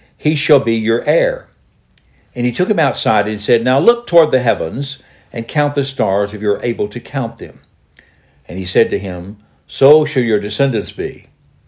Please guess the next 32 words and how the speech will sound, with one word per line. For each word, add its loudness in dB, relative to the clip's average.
Then 4
he, 2
that -2
is -4
Ab-, -4
Abraham, -8
believed 4
in 0
Yahweh, 0
and -10
he, 2
that -8
is -6
God, -2
reckoned 2
it 0
to -2
him -6
as -8
righteousness. -4
So -8
we -4
can -2
read 2
that. -4
"Then 2
Abraham 4
believed 2
in -2
Yahweh, 2
and -4
Yahweh 4